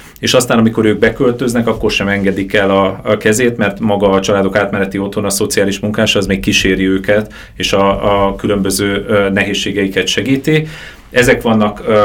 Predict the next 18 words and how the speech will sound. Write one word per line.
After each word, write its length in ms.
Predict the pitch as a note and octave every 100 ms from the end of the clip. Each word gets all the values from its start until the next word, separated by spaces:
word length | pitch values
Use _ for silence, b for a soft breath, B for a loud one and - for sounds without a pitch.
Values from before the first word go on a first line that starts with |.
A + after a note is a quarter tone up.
| G#2 G#2
ö, 220 | A2 G2+ G2
városszerte, 640 | A2+ D3 C#3 D3 C#3+ D3
van 160 | B2+ A#2
egy 140 | G#2
Támasz 360 | B2 A2+ G#2 G#2
nevű 260 | A2 G#2
programunk, 600 | G#2 G#2+ A2 B2 C3+ C#3+
ahol 240 | A#2 G#2+ A2
nem 140 | A#2+
mély 180 | G#2+ A2
felújításokat 840 | G#2+ A2 G#2+ G#2 G#2+ G#2 - G2+
végzünk, 300 | G#2+ G#2+ A2+
tehát 140 | G#2 F#2+
nem 100 | G#2
egy, 200 | G2 -
egy 140 | -
teljes, 580 | - G2+ G2 F#2+ - -
ö, 280 | A2 G2+